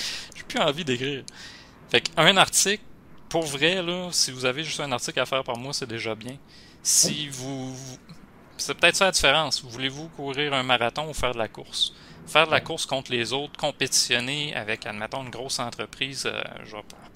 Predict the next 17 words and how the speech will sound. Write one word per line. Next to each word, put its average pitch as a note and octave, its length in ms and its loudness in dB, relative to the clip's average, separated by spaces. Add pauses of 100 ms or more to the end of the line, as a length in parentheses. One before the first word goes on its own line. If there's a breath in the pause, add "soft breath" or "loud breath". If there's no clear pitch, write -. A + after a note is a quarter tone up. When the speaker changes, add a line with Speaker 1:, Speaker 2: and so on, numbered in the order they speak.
Speaker 1:
prendre A2 180 -14
Babel A2 320 -8
comme A2 160 -10 (100)
exemple, G#2 300 -10
mais G#2+ 60 -12
il G2+ 40 -10
y - 20 -8
en G#2 140 -8
aurait G2+ 120 -8
Speaker 2:
Mhm. B2 80 -4
Speaker 1:
plein, E3+ 140 4 (160)
là. - 840 -2
Euh, B2+ 540 -6
eux A#2+ 120 -6
autres, D#3+ 200 -10
là, C3 200 -4 (160)
euh, A2 240 -6